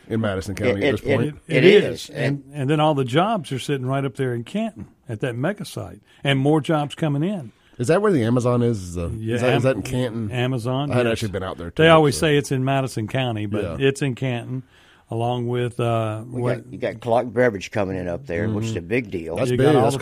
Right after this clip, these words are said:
Speaker 3: pot,
Speaker 1: Coca-Cola.
Speaker 3: you got two pot growing places up
Speaker 2: Yeah.
Speaker 3: there.
Speaker 1: Yep.
Speaker 2: And that, that being said, the mega, the, the mega site started, uh, when I was in office the first time. Uh, and, uh, the director of the, uh, of the, uh, Madison County De-, uh,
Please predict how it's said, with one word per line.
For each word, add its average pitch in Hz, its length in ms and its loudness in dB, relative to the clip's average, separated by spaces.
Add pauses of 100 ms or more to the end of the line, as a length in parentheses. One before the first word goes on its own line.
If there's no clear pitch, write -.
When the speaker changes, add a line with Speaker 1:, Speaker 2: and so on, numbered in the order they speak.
Speaker 3:
pot, - 20 2
Speaker 1:
Coca-Cola. 143 380 0
Speaker 3:
you 131 100 -4
got 131 220 -6
two 160 200 0
pot 143 340 0
growing 117 280 0
places 104 440 -6
up 101 160 -10
Speaker 2:
Yeah. 95 80 -8
Speaker 3:
there. 110 220 -8 (100)
Speaker 1:
Yep. 90 220 -8 (220)
Speaker 2:
And 107 200 -2
that, 160 260 -2
that 131 240 0
being 120 160 -2
said, 101 220 -4
the 104 80 -2
mega, 117 420 0
the, - 140 -12
the 92 260 -10
mega 123 320 -2
site 104 320 -4
started, 123 640 0
uh, 82 300 -4 (260)
when 107 120 -6
I 107 80 2
was 113 120 -2
in 104 80 -4
office 92 260 -2
the 101 80 -14
first 120 360 -4
time. 78 240 -12 (520)
Uh, 90 400 -4
and, 71 220 -14
uh, 85 300 -8
the 78 120 -12
director 104 500 -4
of 92 80 -8
the, 87 260 -6
uh, 80 160 -6 (640)
of 85 240 -10
the, 80 240 -14
uh, 69 160 -10 (500)
Madison 95 320 -8
County 95 180 -8
De-, 87 100 -10
uh, 71 100 -6